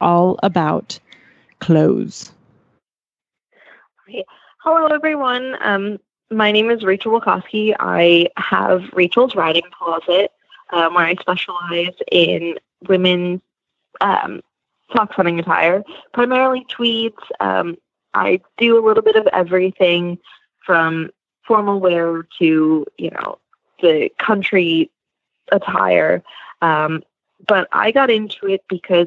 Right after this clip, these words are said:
Speaker 2: I absolutely love proper turnout in the hunt field, and I love that we can all be a little bit different, um, whether that's all year round and in our tweed or,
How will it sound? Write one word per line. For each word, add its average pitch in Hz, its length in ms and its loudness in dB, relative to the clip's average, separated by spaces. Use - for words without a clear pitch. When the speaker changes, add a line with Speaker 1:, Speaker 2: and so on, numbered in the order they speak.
Speaker 2:
I 170 140 2
absolutely 196 540 0
love 165 400 2
proper 185 400 2
turnout 160 460 -4
in 170 80 -10
the 185 60 -12
hunt 165 260 -2
field, 165 340 0
and 175 140 2
I 160 100 2
love 170 460 2
that 196 160 0
we 190 80 0
can 185 140 -4
all 165 180 -2
be 220 100 -10
a 226 80 -4
little 180 240 0
bit - 200 -2
different, 156 420 -4
um, - 340 -10
whether 185 300 2
that's - 360 -2
all 202 180 2
year 208 200 -2
round 175 580 -4
and 165 420 -6
in 185 120 2
our 165 140 2
tweed 180 580 -4
or, 165 500 2